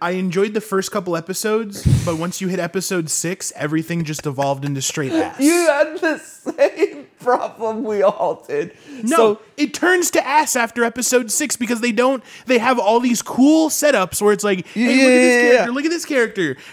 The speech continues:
Speaker 1: and then they don't talk about it.
Speaker 2: No,
Speaker 1: And then you just
Speaker 2: so
Speaker 1: let it go.
Speaker 2: welcome to last episode when we were talking about the plot. We
Speaker 1: Ugh.
Speaker 2: all agreed. Um, it felt bad for me because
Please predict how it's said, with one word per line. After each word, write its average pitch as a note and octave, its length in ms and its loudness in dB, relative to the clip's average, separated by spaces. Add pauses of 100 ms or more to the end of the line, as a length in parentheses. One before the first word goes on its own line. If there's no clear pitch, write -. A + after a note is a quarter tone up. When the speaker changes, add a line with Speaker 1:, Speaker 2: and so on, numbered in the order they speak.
(100)
Speaker 1:
and G3+ 200 0
then G3+ 100 4
they F#3+ 100 6
don't F3+ 240 2
talk - 340 0
about - 340 -8
it. D#3 100 -12
Speaker 2:
No, G#3+ 140 6
Speaker 1:
And F#3+ 100 0
then G3 80 0
you G3 80 2
just F#3 160 4
Speaker 2:
so A#3 60 6
Speaker 1:
let G#3 100 6
it E3 220 -4
go. D3 480 2
Speaker 2:
welcome G#3+ 540 4
to - 120 2
last G3+ 400 4
episode F#3 480 2
when F3+ 160 2
we F3+ 60 2
were F3+ 120 2
talking E3+ 340 0
about F3 220 2
the A3+ 60 -2
plot. D#3+ 500 0 (140)
We G3+ 120 -2
Speaker 1:
Ugh. G#3+ 180 2
Speaker 2:
all F3+ 260 6
agreed. F#3 600 4 (440)
Um, D3+ 460 2 (260)
it G3+ 160 4
felt - 460 0
bad F#3 340 4
for G3 140 0
me E3 220 4
because F3+ 360 2